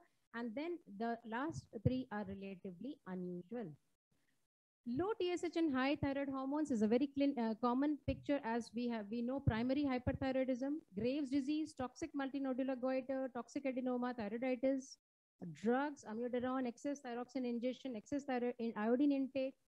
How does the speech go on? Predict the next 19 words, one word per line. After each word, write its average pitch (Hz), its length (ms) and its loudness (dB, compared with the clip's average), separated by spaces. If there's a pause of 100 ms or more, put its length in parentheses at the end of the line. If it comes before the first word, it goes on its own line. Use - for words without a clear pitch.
congenital 269 400 -2
hyperthyroidism, 226 720 -6
pregnancy-related 262 800 -4
thyrotoxicosis. 170 800 -6
Again, 254 240 -2
this 254 140 -2
is 285 100 0
a 285 80 0
simple 277 300 -4
setup 285 420 -4
which 247 200 -6
most 226 260 -4
of 226 120 -4
us 226 80 -10
can 233 140 -8
diagnose 202 380 -4
very 190 240 -4
well. 240 200 -2 (1080)
Now, 269 200 2